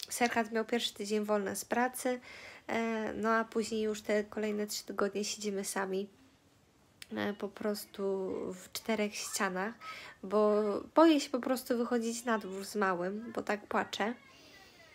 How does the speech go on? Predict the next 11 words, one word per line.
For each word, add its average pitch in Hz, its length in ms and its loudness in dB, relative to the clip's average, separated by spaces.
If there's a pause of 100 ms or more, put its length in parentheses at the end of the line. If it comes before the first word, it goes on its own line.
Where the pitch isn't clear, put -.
(960)
I 240 60 2
powiem 262 200 6
Wam, 254 180 4
że 240 120 -4
też 240 200 -2
czekam, 220 540 0
e, 214 400 -2
na 208 220 -2
wyjazd 208 400 0
do 208 80 2
Polski 208 800 -2